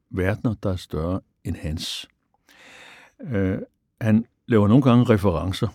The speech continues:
ved hjælp af name-dropping, øh, og det kan man så mene om, hvad, hvad man vil. Det er Jack Kerouac, det er T S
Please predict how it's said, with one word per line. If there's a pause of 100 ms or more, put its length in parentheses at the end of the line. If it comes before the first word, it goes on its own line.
(200)
ved
hjælp
af
name-dropping, (800)
øh,
og
det
kan
man
så
mene
om,
hvad,
hvad
man
vil. (800)
Det
er (480)
Jack
Kerouac,
det
er
T
S